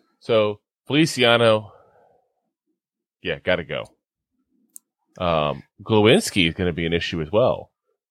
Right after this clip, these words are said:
So, you know, he did not play good at all this entire season, I feel like. And that was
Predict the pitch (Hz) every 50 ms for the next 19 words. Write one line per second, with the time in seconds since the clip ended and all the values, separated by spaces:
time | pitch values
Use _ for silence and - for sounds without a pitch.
0 | _ _ _ - - 95 90 85 80 78 78 76 76 - _ _ _ _ _ _
1 | _ _ _ _ - 101 101 95 95 123 180 226 190 107 - - 78 90 90 92
2 | 101 95 - - - 104 98 95 82 95 82 76 60 - - - 82 87 - -
3 | - 80 87 90 87 85 85 80 80 73 - - 82 - - 82 78 76 78 76
4 | - - 90 85 73 73 69 64 62 - - 69 58 53 50 50 - - _ _
5 | _ _ _ _ _ _ - - 90 92 90 87 85 85 82 80 78 71 - -
6 | _ _ _ _ _ _ _ - 101 107 95 117 120 107 -